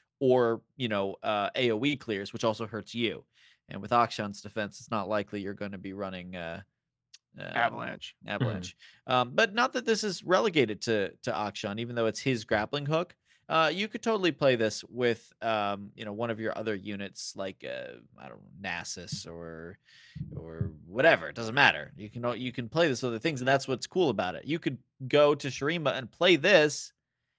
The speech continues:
Speaker 1: and, you know, run something completely different that wants to strike, Garen or Pike or whatever. Um,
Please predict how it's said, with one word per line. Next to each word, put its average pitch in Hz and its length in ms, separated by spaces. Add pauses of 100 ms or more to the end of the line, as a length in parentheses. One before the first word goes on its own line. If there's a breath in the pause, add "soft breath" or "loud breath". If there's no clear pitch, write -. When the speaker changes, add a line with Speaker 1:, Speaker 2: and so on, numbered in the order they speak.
(320)
Speaker 1:
and, 143 580
you 147 140
know, 139 80
run 147 340
something 165 500
completely 180 440
different 190 480
that 135 160
wants 139 320
to 127 80
strike, 92 480 (100)
Garen 135 540
or 123 420 (180)
Pike 165 440 (120)
or 117 300
whatever. 139 540 (640)
Um, 120 640